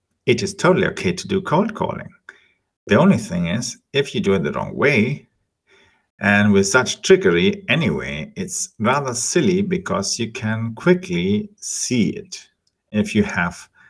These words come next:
received a few calls of this kind. And now, um, yeah, I would say, okay, it's a, it's a, it's a cool trick to, <laughs> to say, "Yeah, we got the email back returned,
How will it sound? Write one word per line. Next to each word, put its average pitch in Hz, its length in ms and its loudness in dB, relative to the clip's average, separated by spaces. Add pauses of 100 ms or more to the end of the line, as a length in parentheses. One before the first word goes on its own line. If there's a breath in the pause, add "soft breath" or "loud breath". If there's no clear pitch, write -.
(460 soft breath)
received 98 400 -2
a 87 60 -4
few 95 220 -4
calls 185 440 2
of - 140 -4
this - 200 -10
kind. - 260 -12 (580 soft breath)
And 95 200 4
now, 107 560 2
um, 95 440 -2
yeah, 180 360 0
I - 40 -4
would 117 140 -4
say, - 160 -4
okay, - 280 -2
it's - 200 -4
a, 107 140 -6
it's - 180 -8
a, 80 240 -2
it's 85 160 -6
a - 60 -6
cool 160 260 2
trick - 360 -6
to, 131 420 4
<laughs> - 20 -14
to 117 120 0
say, 120 260 2
"Yeah, 196 240 0
we 151 120 2
got 120 180 2
the 98 140 2
email 110 220 2
back 87 320 -4
returned, 151 720 -2